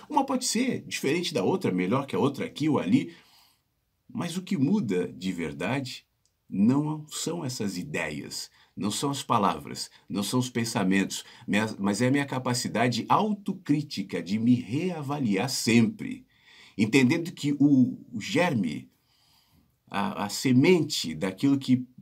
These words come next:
fez a Flor de Lis chegar ao ponto onde chegou, por exemplo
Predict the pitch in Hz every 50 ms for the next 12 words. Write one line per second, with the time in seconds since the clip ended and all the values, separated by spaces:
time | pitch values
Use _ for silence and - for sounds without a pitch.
0 | _ _ - - - 127 135 127 117 101 87 92 82 82 85 85 - - - 117
1 | 120 117 104 101 101 95 90 90 101 101 98 98 - - 101 87 90 98 107 117
2 | 117 113 - - 156 175 175 170 - - - 107 87 98 113 110 101 - - -
3 | 98 - 76 76 92 117 127 135 127 - _ _ _ _ _ _ _ _ _ _
4 | _ _ - - 85 78 78 71 71 76 101 131 131 131 -